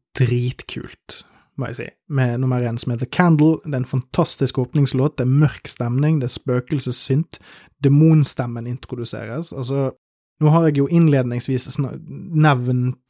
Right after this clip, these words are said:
litt King Diamond sin, eh, sin vokal, men for de av dere som ikke har hørt King Diamond, eller vært borti Merciful Fate, eh, så har King en av de aller, aller mest unike stemmene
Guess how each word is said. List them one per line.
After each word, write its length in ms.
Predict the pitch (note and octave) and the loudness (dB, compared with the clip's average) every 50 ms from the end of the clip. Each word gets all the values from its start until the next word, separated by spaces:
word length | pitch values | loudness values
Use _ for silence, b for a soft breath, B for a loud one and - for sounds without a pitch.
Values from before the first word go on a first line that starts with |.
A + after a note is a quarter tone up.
| _ - D3 | _ -2 0
litt 480 | C#3+ C3+ C#3 C3 - _ _ - - - - | 2 4 2 2 0 _ _ -18 -10 -4 0
King 160 | C#3 C3 C3 | 2 2 4
Diamond 440 | B2+ C3+ C#3 B2+ B2 A#2+ A#2 A#2+ A2+ | 4 4 4 2 2 0 -2 -4 -4
sin, 340 | - B2+ A#2+ A#2 A#2 A#2 A#2 | -2 -2 -2 -2 -2 -4 -4
eh, 800 | A#2 A#2 A#2 A#2 A#2 A#2 A#2+ A#2+ A#2 - - - - - - - - - - | -4 -4 -4 -4 -4 -4 -4 -6 -6 -8 -8 -10 -10 -10 -12 -12 -14 -14 -8
sin 200 | C#3+ - C3+ C3+ C3 | -2 0 2 2 0
vokal, 460 | B2+ - - D#3+ E3+ E3+ D#3 C#3 A#2 | 0 0 2 4 6 6 6 4 4
men 400 | B2+ C3+ C#3+ C#3+ C#3 C#3+ C#3+ C#3+ - - | 2 0 0 0 2 2 0 0 -2 -6
for 160 | - - D#3 D#3 | -8 -6 -4 0
de 140 | D#3 D#3 D3 C#3 | 2 4 4 4
av 80 | B2+ B2 | 4 2
dere 260 | A#2+ A#2 - - B2 | 0 -2 -2 -4 -4
som 140 | - B2+ C3 | -2 -2 -2
ikke 220 | C3+ - D3+ C#3+ | -2 0 2 2
har 100 | C3 A#2+ - - - | 2 0 0 -2 -2
hørt 540 | D#3+ C#3 - - - - - _ - - - - _ _ _ _ - | -2 -2 -4 -6 -12 -14 -14 _ -12 -12 -12 -14 _ _ _ _ -2
King 160 | C#3 C3 C3 | 0 2 2
Diamond, 400 | C3 C3 B2+ B2 C3+ E3+ F#3+ F3+ | 2 2 2 4 2 2 2 2
eller 600 | - C3+ B2+ B2 A#2+ B2 A#2+ B2 B2+ - - - - B B B B B B | 2 0 0 0 0 -2 -2 -2 -4 -4 -6 -8 -12 B B B B B B
vært 220 | - C3 - - C3+ | -2 -2 0 0 -2
borti 240 | B2+ - - - C#3 | -2 0 0 2 2
Merciful 460 | C3+ C3 B2+ B2 - - - B2 A#2+ | 4 4 2 0 0 -4 -6 -4 0
Fate, 340 | - D3 E3+ G3 - - - B B B B B B B B - | 2 4 4 4 2 -2 -16 B B B B B B B B 2
eh, 240 | C#3+ C3+ C3 - - | 2 2 2 2 0
så 220 | - - E3+ D3+ C3+ | 0 2 4 6 6
har 220 | D3+ D3+ C#3 - - - - - | 6 4 2 0 -6 -16 -4 0
King 300 | - E3 D3+ C#3+ C#3 C3 | 2 4 6 6 4 4
en 220 | B2 B2+ C#3 C3+ B2 | 4 4 2 2 2
av 80 | B2 | 0
de 80 | A#2+ A2+ | -2 -2
aller, 400 | - C#3+ C3+ B2 A#2+ A#2 A2 A2+ | 0 0 0 0 0 -2 -2 -4
aller 240 | A#2+ B2+ B2 A#2+ A#2 B2 | -2 -2 0 0 0 0
mest 320 | B2+ B2 B2 - - - - | 0 -2 -2 -4 -8 -4 0
unike 560 | C#3 B2+ B2+ B2+ C3 B2+ B2 - _ - A#2 | 2 2 4 4 4 2 0 -2 _ -8 -8
stemmene 680 | A2 - - A2 A2+ A#2+ B2 B2 B2+ A#2+ A2 G#2 G#2 - | -8 -6 -6 -4 -2 0 2 4 4 2 2 0 -4 -6